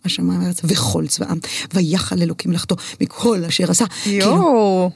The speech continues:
Speaker 1: כן, זה הכל כזה, מדו-, אז כן, אתה יכול להכיל את כולם ככל שאתה יותר גדול, ואם אתה מפחד,
Speaker 2: נכון.
Speaker 1: אז תבדוק למה אתה מפחד, וה-, וה-, והחוזרת בשאלה הזאת עוד תקועה לי, כי אני בטוחה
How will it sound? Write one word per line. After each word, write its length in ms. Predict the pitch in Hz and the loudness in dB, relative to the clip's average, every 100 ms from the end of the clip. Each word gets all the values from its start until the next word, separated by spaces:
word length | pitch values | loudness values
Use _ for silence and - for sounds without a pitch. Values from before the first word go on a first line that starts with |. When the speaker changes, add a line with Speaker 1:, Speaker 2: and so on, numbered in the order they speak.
| - | -2
Speaker 1:
כן, 320 | 208 302 294 | 2 6 6
זה 100 | 175 | 4
הכל 220 | 180 - 277 | 0 -2 0
כזה, 320 | 294 240 220 | 0 2 2
מדו-, 240 | 185 185 175 - - - _ | 2 2 -2 -8 -20 -20 _
אז 180 | 240 - | 0 0
כן, 260 | - 311 262 | 2 4 4
אתה 160 | - 226 | 4 -2
יכול 260 | 196 - 269 | 0 4 6
להכיל 340 | 277 - 220 | 6 4 0
את 100 | 220 | 0
כולם 360 | - 180 180 202 | -2 0 0 -2
ככל 420 | - - - 196 | -6 -6 -4 -2
שאתה 260 | 220 - | -4 -2
יותר 320 | 170 165 196 175 | -2 -2 -4 -2
גדול, 480 | 165 143 160 156 147 | -2 0 2 2 2
ואם 160 | 185 | 0
אתה 160 | 202 196 | 0 0
מפחד, 600 | 175 - 170 - 180 180 190 262 190 | 0 0 -6 -2 0 0 0 -4 -6
Speaker 2:
נכון. 320 | 165 - 131 - | -8 -8 -10 -6
Speaker 1:
אז 120 | - - | -4 -2
תבדוק 440 | 226 202 285 - | -2 2 2 4
למה 200 | 240 233 | 4 4
אתה 140 | 240 | 2
מפחד, 400 | 196 180 185 196 175 | -2 -2 -2 -2 -2
וה-, 280 | 190 240 196 | -2 -2 -4
וה-, 220 | 190 196 180 | -2 -2 -2
והחוזרת 500 | 202 202 208 269 220 | -4 -2 0 2 2
בשאלה 380 | - 185 190 | 0 0 0
הזאת 220 | 226 220 - | 0 -2 -2
עוד 100 | 180 | -6
תקועה 380 | - 175 202 220 | -4 -4 0 2
לי, 140 | 233 - - - - | 2 0 -12 -14 -2
כי 100 | 240 | 0
אני 220 | 208 240 | 4 4
בטוחה 540 | 247 254 190 - 208 | 4 0 -2 -6 -4